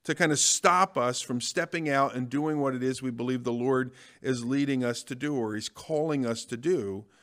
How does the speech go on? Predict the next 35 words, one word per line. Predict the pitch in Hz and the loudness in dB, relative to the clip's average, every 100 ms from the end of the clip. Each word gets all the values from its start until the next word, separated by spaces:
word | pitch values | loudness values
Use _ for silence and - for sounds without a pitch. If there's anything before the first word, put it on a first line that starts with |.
| _ _ - | _ _ -2
only | 190 269 269 | 0 0 2
to | 202 | 0
find | - 170 175 | 0 -2 0
that | 165 139 | 0 0
when | 156 160 | 0 0
we | 147 139 | 0 0
do | 139 262 311 | 0 0 0
step | - 147 127 123 | 0 0 0 0
out, | 110 107 107 - _ _ _ | 0 -2 -4 -8 _ _ _
sort | - 143 | -2 -2
of | 131 | 0
in | 170 220 | 2 2
faith, | 226 - 175 156 | 2 2 4 4
even | 175 202 226 | 0 -2 0
though | 190 | 2
we | 170 | 2
don't | 160 160 | 2 0
have | 151 147 | 0 -2
all | 147 139 | 0 0
the | 123 139 | 0 0
answers, | 214 226 - 101 107 - - _ _ _ _ - | 0 0 -2 -4 -4 -6 -10 _ _ _ _ -2
that | 147 151 | 0 2
God | 165 170 | 2 0
sort | - 165 | 0 0
of | 160 - | 0 0
solves | - 156 143 156 147 | 0 2 2 2 2
our | 139 | 0
problem | - 156 151 143 131 | 0 -2 0 -2 -4
for | 208 190 | -2 0
us | 131 - | 0 0
before | 139 139 131 | -6 -4 -4
we | 123 120 | -2 -4
even | 117 123 | -2 -2
get | 160 175 | -4 -4
there. | 123 92 | -4 -6